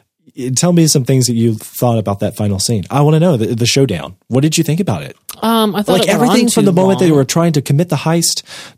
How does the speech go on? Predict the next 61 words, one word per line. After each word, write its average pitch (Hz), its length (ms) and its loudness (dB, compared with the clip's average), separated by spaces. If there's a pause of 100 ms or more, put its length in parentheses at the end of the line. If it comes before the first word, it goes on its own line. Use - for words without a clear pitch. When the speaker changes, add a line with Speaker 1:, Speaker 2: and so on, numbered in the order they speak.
Speaker 1:
till 151 300 2
they 123 200 0
resolved 120 640 0 (160)
everything 117 540 0
and 101 180 0
he 107 380 0
is 113 200 -4
returned 104 520 -2
from 107 340 -2
the 98 80 -2
subatomic 95 580 -4
level. - 320 -12 (360)
Speaker 2:
Yeah, 196 160 -2
I, 220 260 -4
I 233 40 -4
thought 277 220 -4
it 240 100 -4
wa-, 185 240 -2
I 190 80 -4
thought 240 240 -4
it - 80 -4
went 151 160 -2
on 135 220 -2
a 165 40 -2
little 180 200 -2
too 202 240 -2
long. 196 340 0
I 156 80 -2
thought 156 240 -2
it - 80 -8
could 160 120 -4
have 151 40 -6
been 139 140 -4
tightened 143 320 -4
up 127 100 -4
a 143 40 -4
little 147 200 -2
bit, 156 260 0
but 160 120 0
I 180 60 0
agree 233 420 0
there 214 100 4
was 180 120 2
a 175 40 0
lot 175 160 0
of 165 80 -2
good 160 160 -4
stuff - 380 -6
in 147 80 -2
there. 135 100 -2
I 151 80 0
don't 202 140 0
know 226 60 0
if 220 100 -2
I 202 40 -2
can 156 120 -2
put 170 100 0
my 131 140 -4
finger 180 280 -2
on 127 80 -4
anything 135 340 -4